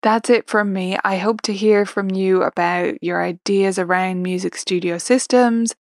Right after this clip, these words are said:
and this idea of a franchise and seeing yourself as a model for a franchise and whether that resonates with you.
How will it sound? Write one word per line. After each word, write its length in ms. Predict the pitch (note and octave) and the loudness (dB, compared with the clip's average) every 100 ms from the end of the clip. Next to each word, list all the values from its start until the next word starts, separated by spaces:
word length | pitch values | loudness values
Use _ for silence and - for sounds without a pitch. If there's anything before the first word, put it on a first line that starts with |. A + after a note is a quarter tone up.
| _ _ _ | _ _ _
and 220 | - F#3+ F3+ | -2 -2 -2
this 180 | F3 | -6
idea 340 | F#3 F3 F#3 F3+ | -6 -2 -2 0
of 180 | - E3+ | -2 -4
a 80 | F3 | -8
franchise 1120 | - - G#3 A3 G#3+ G#3+ G#3+ G3+ G3+ G3+ - - _ _ | -10 -4 -2 0 0 0 2 2 2 0 -4 -16 _ _
and 160 | G#3+ D#3+ | -12 -8
seeing 400 | - A3 A#3 A3+ | 0 2 4 2
yourself 400 | G#3+ G#3 G3 G3 | 2 2 0 0
as 160 | F3+ | -2
a 60 | F3+ | -2
model 500 | E3+ E3+ G3 G3 A3 | -4 -2 0 2 0
for 180 | - G#3 | 2 -2
a 60 | |
franchise 680 | G3 G3 F#3+ F3+ F3+ F3+ F3+ | 0 -2 0 0 0 2 0
and 100 | F#3 | -2
whether 240 | F3+ F3+ F3+ | -2 -2 0
that 200 | F#3 - | 0 2
resonates 560 | F#3 F3 F3 E3+ - | -2 -2 -6 -8 -8
with 140 | F#3 F3+ | -10 -2
you. 300 | F#3+ B3+ | 0 0